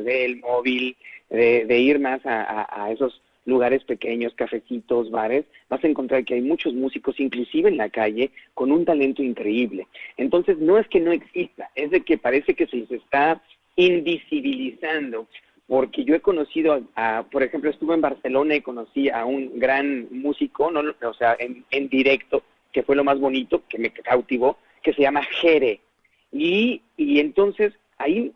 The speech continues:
me percaté que hay todo un mundo de artistas allá afuera esperando por ser encontrados por un público y que también que se le dé una posibilidad en los medios de comunicación. Entonces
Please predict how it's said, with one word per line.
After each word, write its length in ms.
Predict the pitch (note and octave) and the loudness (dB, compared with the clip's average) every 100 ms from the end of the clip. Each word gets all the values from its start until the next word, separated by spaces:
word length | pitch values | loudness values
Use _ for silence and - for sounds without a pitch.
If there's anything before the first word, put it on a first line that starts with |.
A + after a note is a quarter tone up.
| - | -4
me 140 | E3 | -4
percaté 580 | - C#3 C#3 - F#3 - | -2 -4 -4 0 0 0
que 240 | - D3+ | -4 -4
hay 160 | - G#3 - | -2 -4 -2
todo 200 | B3+ C#4+ | -2 0
un 160 | A#3 | -2
mundo 260 | G#3+ A3+ A3+ | -2 -2 -2
de 100 | F3 | -2
artistas 500 | - - E3 - G3 _ _ _ - | -4 -6 -4 -2 -4 _ _ _ -10
allá 280 | C3 D3+ | -2 0
afuera 360 | G3 E3+ F3+ F#3+ | 0 2 0 -2
esperando 520 | D3 - C#3 E3 F#3+ | -6 -4 -2 0 -2
por 200 | - C3 - | -4 -8 -4
ser 220 | D#3 F3 | -2 -2
encontrados 580 | C#3+ C3 C3 A#2+ C#3 E3 | -4 -6 -6 -4 -4 -4
por 160 | - B2 | -4 -2
un 160 | D4+ | -2
público 580 | - - - C4+ - F3 - | 0 2 4 2 -4 -8 -8
y 60 | |
que 80 | - | -10
también 300 | - A2+ F3+ | -8 -2 -2
que 80 | - | -2
se 100 | - | -2
le 80 | B2 | 0
dé 80 | C#3+ | 0
una 120 | D#3 | -2
posibilidad 600 | C3 - A2+ G#2 A2+ B2+ | -6 -10 -10 -2 2 2
en 80 | A#2 | 0
los 120 | G#2+ | -6
medios 240 | A#2+ B2 | -4 -4
de 100 | G#2+ | -6
comunicación. 640 | - G2+ G2+ G#2+ - B2 A2+ - - - | -10 -6 -4 -2 0 0 -2 -8 -8 -4
Entonces 540 | - D#3 F3+ F3+ F#3+ | 0 2 4 2 2